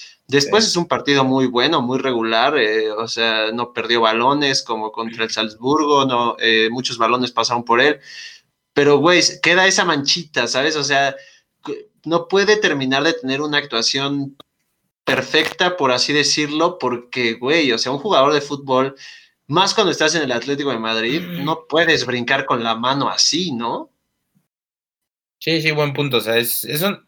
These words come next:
Speaker 2: es una manchita, como dices, eh, pero, pues, esperemos siga por, por la línea, ¿no? O sea, obviamente son errores luego de concentración que tendrá que trabajar, pero,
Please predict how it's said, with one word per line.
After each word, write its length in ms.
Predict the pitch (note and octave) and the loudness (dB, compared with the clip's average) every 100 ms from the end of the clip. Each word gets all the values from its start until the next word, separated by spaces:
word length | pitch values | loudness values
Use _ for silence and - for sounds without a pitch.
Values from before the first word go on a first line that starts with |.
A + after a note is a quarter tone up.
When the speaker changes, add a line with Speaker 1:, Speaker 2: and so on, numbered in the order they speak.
| - | -4
Speaker 2:
es 200 | G#3+ A3+ | 0 4
una 180 | B3+ F3+ | 4 4
manchita, 460 | C#3 C3+ D#3+ G3+ | 0 0 0 0
como 160 | E3+ B2+ | 0 0
dices, 440 | C3 C3+ F3 - _ _ _ _ _ _ | 0 -2 -4 -6 _ _ _ _ _ _
eh, 460 | A2+ B2+ B2 A#2 - _ | 2 4 4 2 -8 _
pero, 400 | - C3+ C#3+ C#3+ | 0 2 4 4
pues, 160 | D3 D3+ | 4 2
esperemos 380 | D#3 F#3 G#3+ G#3+ | 2 2 2 4
siga 240 | G#3 G3 | 4 4
por, 320 | D3+ B2 - - | 2 -2 -4 -2
por 140 | C3 | 2
la 120 | B2 | 2
línea, 300 | B2+ B2+ G#2 | 2 -2 -4
¿no? 140 | G#2+ D3 | -4 -4
O 80 | C#3+ | -2
sea, 320 | A#2+ A2 A#2 | -2 0 0
obviamente 720 | C3+ C#3 C3+ C3+ C3+ A#2+ - _ _ _ _ | 0 0 0 2 4 2 0 _ _ _ _
son 240 | - D#3 | 0 2
errores 260 | D3+ D3+ D3+ | 4 4 4
luego 180 | D3 D3 | 2 2
de 120 | B2+ | 0
concentración 880 | A2 A2 A2 A2 A2 B2+ C3 F#3 A3+ _ _ | -2 -6 -6 -2 -2 -2 -4 -6 -12 _ _
que 120 | - G#2 | -16 -12
tendrá 300 | G#2 G#2 A2+ | -10 -6 -6
que 100 | G2 | -4
trabajar, 460 | G2 F#2 A#2 C#3+ - | -4 -4 -6 -6 -2
pero, 880 | G#2+ G2 F#2+ F#2+ F#2+ F#2 F2+ E2 | 0 0 -2 -2 -2 -2 -6 -8